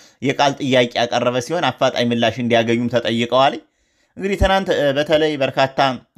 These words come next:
የክልል ባለስልጣናት እንዲገኙ ቢፈለግም የኦሮሚያና የደቡብ ግን የግድ መገኘት አለባቸው። እጅግ ከፍተኛ መከራ እየደረሰ ያለው በሁለቱ ክልል ነው ተብሎ ነበር። የደቡብ ክልል ርዕሰ መስተዳድር ተገኝተዋል። የኦሮሚያ ግን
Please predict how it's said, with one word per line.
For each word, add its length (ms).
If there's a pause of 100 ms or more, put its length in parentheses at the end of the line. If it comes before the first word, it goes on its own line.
የክልል 640
ባለስልጣናት 600
እንዲገኙ 460
ቢፈለግም 540 (360)
የኦሮሚያና 760
የደቡብ 400
ግን 180 (800)
የግድ 300
መገኘት 440
አለባቸው። 520
እጅግ 220
ከፍተኛ 420
መከራ 260
እየደረሰ 460
ያለው 220
በሁለቱ 340
ክልል 240
ነው 120
ተብሎ 280
ነበር። 240 (320)
የደቡብ 360 (840)
ክልል 180
ርዕሰ 200
መስተዳድር 400
ተገኝተዋል። 500
የኦሮሚያ 420
ግን 160